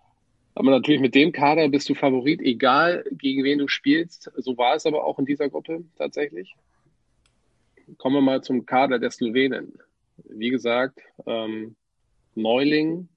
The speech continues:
bei dieser W M. Ich hab mir den mal durchgesehen. Tatsächlich sind da auch der ein oder andere, ähm, Name bei, an den man sich noch erinnern könnte. Ähm, vier Spieler, die zu der Zeit in Deutschland aktiv waren.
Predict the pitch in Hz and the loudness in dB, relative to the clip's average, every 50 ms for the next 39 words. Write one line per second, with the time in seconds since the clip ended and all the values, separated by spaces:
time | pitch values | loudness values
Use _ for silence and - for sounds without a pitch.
0 | _ _ _ _ _ _ _ _ - 127 127 135 - 143 131 143 139 131 123 135 | _ _ _ _ _ _ _ _ -8 -6 -6 -4 -6 -4 -2 -2 -2 0 0 0
1 | 143 147 - - 135 139 147 160 180 175 _ _ _ _ _ _ _ _ _ _ | 0 0 0 -2 -2 -2 -2 -4 -6 -8 _ _ _ _ _ _ _ _ _ _
2 | _ _ _ _ _ - 139 113 139 131 135 135 131 127 - 135 143 143 - - | _ _ _ _ _ -4 -2 0 2 4 4 4 4 2 4 2 2 2 2 0
3 | 151 135 143 147 151 151 147 - 135 120 - 143 151 151 156 151 131 - 156 151 | 0 2 4 2 2 2 -2 -4 -4 -2 0 0 0 0 -2 -4 -2 -2 -2 0
4 | 139 127 131 156 156 - - - - 117 127 156 170 175 170 156 143 131 147 151 | 2 2 2 0 0 -2 -4 -4 -2 -2 0 0 0 2 2 2 4 4 2 0
5 | 143 147 139 139 139 - _ _ 139 135 131 131 131 131 127 127 127 131 139 _ | 0 -2 -4 -4 -6 -8 _ _ -2 0 0 0 0 -2 -2 -4 -6 -10 -14 _
6 | _ - 123 123 123 139 147 139 123 - 120 120 127 139 160 180 202 208 - _ | _ -4 0 0 2 2 0 0 -2 0 2 2 4 4 4 2 0 -2 -8 _
7 | _ _ _ _ _ _ _ _ _ _ _ _ _ _ _ _ _ - 120 113 | _ _ _ _ _ _ _ _ _ _ _ _ _ _ _ _ _ -4 0 4
8 | 135 135 139 135 123 135 123 131 139 120 131 120 - 143 160 135 113 - 127 120 | 4 6 6 4 4 2 0 0 0 0 0 0 0 2 2 0 0 0 -2 -2
9 | 117 113 127 139 156 175 160 160 _ _ - - _ _ _ _ _ _ _ _ | -2 -2 -2 -2 -2 -2 -6 -10 _ _ -20 -20 _ _ _ _ _ _ _ _
10 | _ _ _ _ _ _ _ _ _ _ _ _ _ _ _ _ _ _ _ _ | _ _ _ _ _ _ _ _ _ _ _ _ _ _ _ _ _ _ _ _
11 | _ - 117 120 123 127 127 127 127 - - - - - - 170 185 190 185 - | _ -4 -2 0 0 2 0 0 0 -2 -6 -12 -8 -2 2 4 4 4 4 2
12 | - 165 160 160 165 156 143 151 147 143 139 - 147 135 135 135 131 - 147 135 | -2 -2 0 2 2 2 2 2 0 0 0 -2 -2 0 0 0 2 2 0 0
13 | 135 123 127 135 147 - 143 - - - - - 160 160 - 127 123 123 135 147 | 0 0 0 0 0 0 -2 -4 -4 -6 -8 -8 -10 -6 -4 -2 0 0 0 -2
14 | 165 160 160 165 | -4 -8 -12 -16